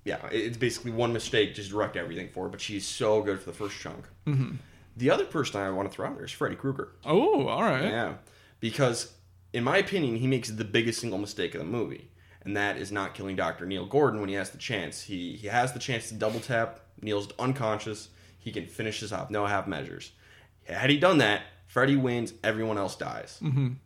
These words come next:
Speaker 1: He fails to do it. Freddy gets killed or whatever.
Speaker 2: Quote unquote. I, I'm assuming he doesn't die.
Speaker 1: There's more Nightmare on Elm Street movies.
Speaker 2: Shocker.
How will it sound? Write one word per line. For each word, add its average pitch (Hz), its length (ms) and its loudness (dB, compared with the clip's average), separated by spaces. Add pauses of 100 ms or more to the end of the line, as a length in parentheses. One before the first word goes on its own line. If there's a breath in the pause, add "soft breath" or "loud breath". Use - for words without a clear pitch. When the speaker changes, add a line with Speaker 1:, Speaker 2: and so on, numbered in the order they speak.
(160)
Speaker 1:
He 107 140 -8
fails 131 320 2
to 127 80 -10
do 117 200 2
it. - 280 0
Freddy 98 200 2
gets - 320 -6 (180)
killed 82 360 -6
or 90 120 -4
whatever. - 480 -6 (360)
Speaker 2:
Quote 156 180 6
unquote. 135 280 2 (320 loud breath)
I, 156 160 6
I'm 160 200 10
assuming 170 360 8
he 160 80 8
doesn't 139 360 6
die. 143 520 6
Speaker 1:
There's 131 220 2
more 262 160 4
Nightmare 453 220 2
on 440 60 0
Elm 427 120 2
Street 370 200 0
movies. 370 280 -2
Speaker 2:
Shocker. 170 400 4